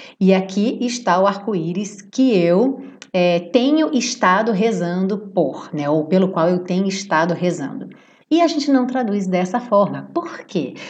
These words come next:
Porque aqui nós temos o present perfect, aquele tempo verbal que é o calcanhar de Aquiles de muito brasileiro, porque ele não existe em português. Então, ele realmente é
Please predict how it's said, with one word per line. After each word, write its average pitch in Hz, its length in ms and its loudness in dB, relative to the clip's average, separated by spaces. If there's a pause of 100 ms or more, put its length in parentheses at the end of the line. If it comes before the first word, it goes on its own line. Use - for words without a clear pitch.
(140)
Porque 330 200 0
aqui 202 680 2
nós 311 320 0
temos 170 560 -4 (100)
o 339 120 0
present 185 760 2
perfect, 196 640 2
aquele 320 640 2
tempo 208 340 -4
verbal 180 380 2
que 220 160 0
é 226 80 8
o 277 80 2
calcanhar 180 400 -2
de 160 100 -4
Aquiles 156 400 -6
de 165 120 -8
muito 165 400 -4
brasileiro, 214 500 2 (320)
porque 277 540 4
ele 294 160 0
não 208 420 0
existe 254 720 -4
em 185 320 0
português. 165 800 -4 (280)
Então, 165 260 0
ele 175 140 2
realmente 240 720 -2 (180)
é 220 420 2